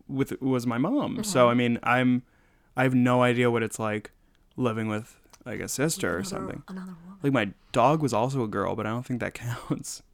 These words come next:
Speaker 2: No, it doesn't.
Speaker 1: It doesn't?
Speaker 2: Uh,
Speaker 1: Aw, man.
Speaker 2: no.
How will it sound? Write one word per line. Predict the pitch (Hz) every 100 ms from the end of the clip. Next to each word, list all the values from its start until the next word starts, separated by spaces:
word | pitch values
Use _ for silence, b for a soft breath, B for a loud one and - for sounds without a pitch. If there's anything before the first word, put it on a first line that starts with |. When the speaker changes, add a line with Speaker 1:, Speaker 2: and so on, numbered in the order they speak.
| _ _ _ _
Speaker 2:
No, | 180 165 180
it | - -
doesn't. | - 180 -
Speaker 1:
It | 123
doesn't? | 139 147 160 156
Speaker 2:
Uh, | 208
Speaker 1:
Aw, | 117 226
man. | 208 196 220
Speaker 2:
no. | 208 196